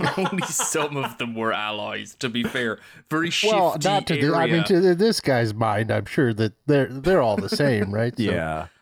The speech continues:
Speaker 1: I think he was, he was addressing specifically China, I believe. So no, that was, they were, they were not on the,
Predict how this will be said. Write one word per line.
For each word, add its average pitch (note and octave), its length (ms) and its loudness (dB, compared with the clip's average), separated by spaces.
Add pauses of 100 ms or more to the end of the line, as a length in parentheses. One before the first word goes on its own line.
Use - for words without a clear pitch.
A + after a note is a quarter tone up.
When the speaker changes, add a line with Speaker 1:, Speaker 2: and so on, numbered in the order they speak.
Speaker 1:
I C3+ 60 -2
think C#3+ 160 -4
he E3 80 -4
was, D#3 180 -8
he D#3+ 120 -8
was D#3 160 -6
addressing C3+ 420 -4
specifically A#2+ 540 -6
China, A#2 680 -2
I G2+ 140 -6
believe. G2+ 640 -18
So A2 380 -4
no, A2+ 260 -2
that A2 160 -4
was, A#2 200 -10
they B2+ 100 -4
were, B2+ 140 -6
they C#3 120 -2
were C#3 160 -2
not C3 260 -2
on A#2+ 180 -2
the, G#2+ 240 -4